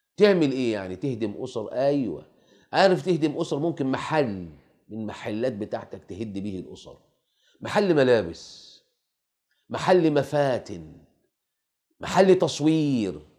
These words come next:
محلات كتير جدًا، أعمال كتير جدًا بتهدم الأسر، تهدم الأسر يا إخوانا، لأن بيسر على الناس المعاصي. لا، حاطط لي ملابس خارجية كلها،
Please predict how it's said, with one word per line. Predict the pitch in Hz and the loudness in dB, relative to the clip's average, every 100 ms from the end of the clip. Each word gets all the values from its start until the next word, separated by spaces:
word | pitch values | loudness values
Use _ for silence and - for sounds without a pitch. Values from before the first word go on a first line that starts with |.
| - | -16
محلات | - 170 202 | -2 2 2
كتير | - 196 | 4 4
جدًا، | 147 160 151 110 98 78 - _ | 6 6 4 2 -6 -6 -14 _
أعمال | 135 143 196 196 | 0 2 2 0
كتير | 170 180 175 | 0 -2 0
جدًا | 156 190 165 131 113 | 4 2 2 -2 -4
بتهدم | 110 160 104 104 98 | -6 -6 -6 -10 -12
الأسر، | 85 - 117 58 - _ _ _ _ _ _ _ _ | -12 -14 -14 -12 -14 _ _ _ _ _ _ _ _
تهدم | - 127 101 87 | -8 -8 -8 -10
الأسر | 76 - - - 73 | -12 -12 -12 -12 -16
يا | |
إخوانا، | - 80 87 76 - _ _ _ _ _ _ _ _ _ _ _ _ _ _ _ _ | -14 -10 -10 -10 -18 _ _ _ _ _ _ _ _ _ _ _ _ _ _ _ _
لأن | - 120 117 | -4 -2 0
بيسر | 113 143 - 135 110 | 2 2 2 -2 -2
على | 104 104 | -2 -4
الناس | 107 139 - | -4 -6 -8
المعاصي. | 92 87 101 123 98 - 80 - _ _ _ | -10 -10 -8 -6 -8 -10 -16 -18 _ _ _
لا، | 87 | -12
حاطط | 92 107 190 190 | -10 0 0 0
لي | 135 123 | -2 -2
ملابس | 95 120 160 143 117 - | -2 0 2 2 -2 -6
خارجية | 113 107 107 151 127 | -4 -4 -4 -4 -4
كلها، | - 120 127 104 90 | -6 -6 -4 -6 -10